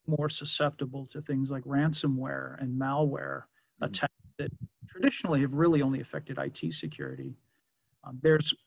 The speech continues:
Speaker 1: a number of published, um, examples, for example, where, uh, water utilities have been taken offline because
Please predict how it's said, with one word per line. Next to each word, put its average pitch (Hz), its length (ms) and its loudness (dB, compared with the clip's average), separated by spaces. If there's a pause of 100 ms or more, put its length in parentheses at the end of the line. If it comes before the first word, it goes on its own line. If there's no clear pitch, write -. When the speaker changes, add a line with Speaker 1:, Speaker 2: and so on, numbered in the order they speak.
(160)
Speaker 1:
a - 80 2
number 160 420 6
of 156 140 -2
published, 151 500 2
um, 131 460 -4 (240)
examples, 143 500 0
for - 160 -4
example, 139 540 -2
where, 139 560 0 (760)
uh, 131 160 -2
water 143 480 4 (100)
utilities 143 560 0
have 135 120 -4
been 135 160 0
taken 143 300 -2
offline 143 720 4
because 135 460 -4